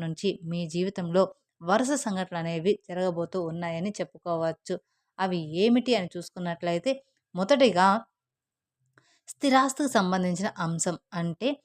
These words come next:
వంశపారంపర్య స్థిరాస్తులు సంబంధించి కోర్టు కేసులో ఏవైనా తగాదాలు,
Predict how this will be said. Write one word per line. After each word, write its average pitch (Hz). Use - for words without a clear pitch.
వంశపారంపర్య 208
స్థిరాస్తులు 180
సంబంధించి 175
కోర్టు 196
కేసులో 196
ఏవైనా 170
తగాదాలు, 165